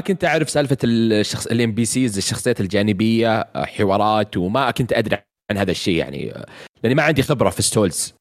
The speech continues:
آه، فبعد ما قعدت مع نواف وفي شخصية، في شخصية، لا، صرت الحين أروح أت-، أي شخصية وأعيد الحوار أكثر من مرة، عرفت؟ لأن الحوارات ت-، تتغير. آه، يعني في ح-، الح-، شوف حبكات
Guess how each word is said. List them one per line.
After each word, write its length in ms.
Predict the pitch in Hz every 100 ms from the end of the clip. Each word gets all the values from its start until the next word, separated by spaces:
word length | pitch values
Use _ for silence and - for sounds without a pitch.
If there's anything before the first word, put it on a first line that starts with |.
| -
آه، 220 | - 143
فبعد 1500 | - - 107 107 104 101 95 95 - - - - - 127 135
ما 340 | 143 147 143 131 110
قعدت 240 | 131 127 -
مع 80 | 110
نواف 440 | 120 135 135 117
وفي 300 | 110 69 117
شخصية، 340 | 110 - 131
في 140 | 110 110
شخصية، 320 | - - 143
لا، 180 | 151 -
صرت 220 | 135 117
الحين 500 | 131 156 160 165 165 - - - -
أروح 320 | 131 143 123
أت-، 240 | 104 113 -
أي 140 | 180
شخصية 320 | 156 - 165
وأعيد 300 | 143 135 170
الحوار 380 | 135 123 147 135
أكثر 220 | 135 123
من 120 | 107 107
مرة، 300 | 107 78 76 - - -
عرفت؟ 500 | 98 123 - - -
لأن 240 | 107 113
الحوارات 460 | 110 131 127 123 123
ت-، 260 | 101 101
تتغير. 500 | - 107 120 113 98 - - -
آه، 560 | 87 95 95 95 95 - - - _ -
يعني 440 | - 110 101 113
في 300 | 110 143 147
ح-، 140 | 117 -
الح-، 600 | - - 82 101 - -
شوف 320 | - 139 -
حبكات 720 | - 127 - 151 151 165 165